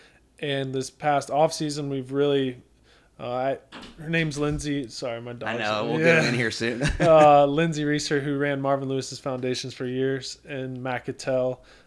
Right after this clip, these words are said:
Speaker 1: I brought them on to be employees,
Speaker 2: Mm-hmm.
Speaker 1: and they work for the foundation. And so this last five months, we've been working with programs throughout the city to develop,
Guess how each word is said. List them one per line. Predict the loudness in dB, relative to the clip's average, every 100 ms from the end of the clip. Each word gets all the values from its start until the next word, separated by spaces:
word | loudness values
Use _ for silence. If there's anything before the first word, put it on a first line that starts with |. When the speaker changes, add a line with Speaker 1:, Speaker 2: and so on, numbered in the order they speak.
| _
Speaker 1:
I | -10
brought | -2 2 2
them | 0 -4
on | -2 -4
to | -6
be | -6 -6 -6
employees, | -8 -8 -6 -2 -2 -2 -2 -4 -6
Speaker 2:
Mm-hmm. | -8
Speaker 1:
and | -10 -6
they | -2
work | 0 -2
for | -4
the | -6
foundation. | -6 -6 -4 -4 -4 -8 -10 -14 -20 -20 _ _ -10
And | -10 -6
so | -4 -2
this | -4 -4 -2
last | 0 0 -4 -6
five | 0 0 0
months, | -4 -6 -8 -10
we've | -8
been | -6 -6 -8 -12 -18 -20 _ _
working | 0 0 2
with | -4 -4
programs | 2 2 4 0 -2 0
throughout | 0 0
the |
city | -4 -4 -2 -4
to | -6 -8
develop, | -2 2 4 4 2